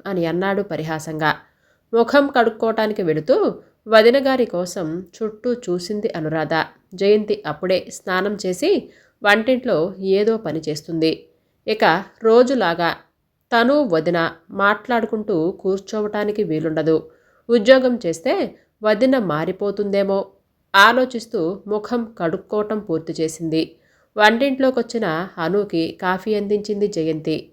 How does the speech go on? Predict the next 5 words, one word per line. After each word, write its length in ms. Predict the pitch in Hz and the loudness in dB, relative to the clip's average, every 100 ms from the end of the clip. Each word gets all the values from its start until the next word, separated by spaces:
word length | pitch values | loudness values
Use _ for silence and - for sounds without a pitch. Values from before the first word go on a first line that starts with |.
| _ _ _ _ | _ _ _ _
మాట్లాడకుండా 800 | 196 208 233 247 240 240 233 226 | 6 6 6 -2 -4 -2 -4 -2
అందుకుంది. 760 | 143 151 160 165 160 165 - - | -2 -4 -6 -6 -2 -2 -4 -6
తొమ్మిది 240 | 208 185 | -4 -2
అయ్యేసరికి 800 | 156 175 180 175 175 349 285 - _ _ | 0 0 0 -4 0 0 0 -4 _ _
జయంతి, 680 | 185 220 226 254 240 226 | 2 6 6 6 -2 -4